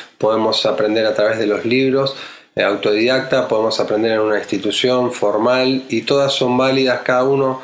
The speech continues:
cada una va tomando la manera que más se adapta a sus necesidades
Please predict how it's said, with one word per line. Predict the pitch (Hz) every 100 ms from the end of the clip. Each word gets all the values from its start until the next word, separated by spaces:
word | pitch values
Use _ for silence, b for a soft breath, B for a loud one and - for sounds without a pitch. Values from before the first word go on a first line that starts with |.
| B -
cada | 113 113
una | 123 139 139 135 B B -
va | 110 117
tomando | 117 120 120 117 110 107 104
la | 101 101
manera | 104 117 120 113
que | 104
más | 104 117 -
se | 123
adapta | 113 120 135 - 117
a | 98 107 107
sus | - 135
necesidades | 123 117 - - 120 127 143 151 151